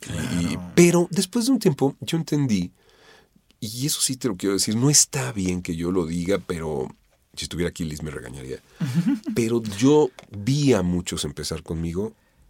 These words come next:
Speaker 2: y hoy veo muy pocos de los que empezamos.
Speaker 1: Wow.
Speaker 2: ¿Qué te estoy queriendo decir? Que el que no se adapta al cambio de los tiempos desaparece. Entonces, la desventaja más grande que veo yo es que no hay nada constante, no recibes un sueldo constante.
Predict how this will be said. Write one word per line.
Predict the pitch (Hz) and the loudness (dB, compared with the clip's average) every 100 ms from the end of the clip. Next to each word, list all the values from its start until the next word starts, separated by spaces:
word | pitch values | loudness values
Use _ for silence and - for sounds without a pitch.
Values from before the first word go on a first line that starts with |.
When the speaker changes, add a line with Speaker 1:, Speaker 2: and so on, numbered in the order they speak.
| - | -12
Speaker 2:
y | 85 82 82 | -8 -6 -4
hoy | 80 | -6
veo | 76 76 | -8 -10
muy | 73 | -10
pocos | 71 - - - - - - _ _ _ _ | -14 -16 -18 -16 -16 -16 -20 _ _ _ _
de | - - | -6 -4
los | - | -4
que | - | -6
empezamos. | - - - - - - - | -10 -10 -10 -12 -14 -16 -14
Speaker 1:
Wow. | - 113 - - - _ - | -14 -14 -18 -20 -20 _ -6
Speaker 2:
¿Qué | 151 | 0
te | |
estoy | 175 - | 2 2
queriendo | 110 95 92 | 0 0 2
decir? | 82 76 85 101 - _ - - _ | 2 0 -2 -6 -12 _ -20 -20 _
Que | 95 | 0
el | 92 | 0
que | - 95 | 2 2
no | 95 113 135 - | 4 4 2 0
se | - - | -2 0
adapta | 87 87 101 95 87 | 0 0 -2 -4 -4
al | 82 | -2
cambio | - 110 101 | -2 2 2
de | |
los | 80 - | 0 -2
tiempos | 110 113 104 | -4 -2 -4
desaparece. | 82 73 - 69 - - - _ | -2 -4 -6 -8 -4 -4 -6 _
Entonces, | 98 92 139 143 - - | -10 -2 2 4 4 2
la | 101 113 | 2 2
desventaja | 139 156 165 151 143 123 | 0 -2 -2 -2 -2 0
más | 98 92 | 0 0
grande | 87 90 | 0 -2
que | 87 87 | -2 -2
veo | 87 85 | -2 -2
yo | 85 85 - _ - - - _ | -2 -4 -6 _ -20 -20 -20 _
es | 113 120 | 2 2
que | - 95 80 | 2 0 0
no | 85 98 147 | 0 4 6
hay | 151 147 | 6 4
nada | 135 117 | 2 2
constante, | 92 78 - 85 107 | 0 -4 -4 -4 -2
no | 101 113 | 2 2
recibes | 123 - 104 98 | 0 0 -2 -2
un | 95 | -2
sueldo | 87 87 | -2 -4
constante. | 87 76 - 78 73 107 | -4 -8 -6 -8 -6 -10